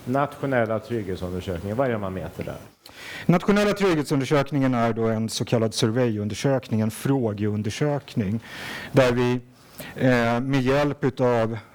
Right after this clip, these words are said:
Speaker 2: enkäter frågar människor om de har blivit utsatta för någon, en, ett antal olika typer utav brott. Vi ställer frågor om,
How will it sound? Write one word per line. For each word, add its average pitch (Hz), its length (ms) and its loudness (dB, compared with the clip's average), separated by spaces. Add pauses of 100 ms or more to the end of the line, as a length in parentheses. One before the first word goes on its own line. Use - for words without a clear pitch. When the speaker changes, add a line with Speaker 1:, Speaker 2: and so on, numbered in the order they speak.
(140)
Speaker 2:
enkäter 127 920 2
frågar 127 480 2
människor 117 420 0
om 110 160 0
de 110 120 0
har 107 60 0
blivit 110 340 -2
utsatta 139 600 0
för 101 360 -2 (260)
någon, 120 300 2 (380)
en, 123 180 2 (300)
ett - 160 0
antal 127 500 2
olika 110 400 -2
typer 107 380 -2
utav 113 140 2
brott. 120 440 -4 (400)
Vi 135 80 4
ställer 131 220 6
frågor 120 360 0
om, 107 260 0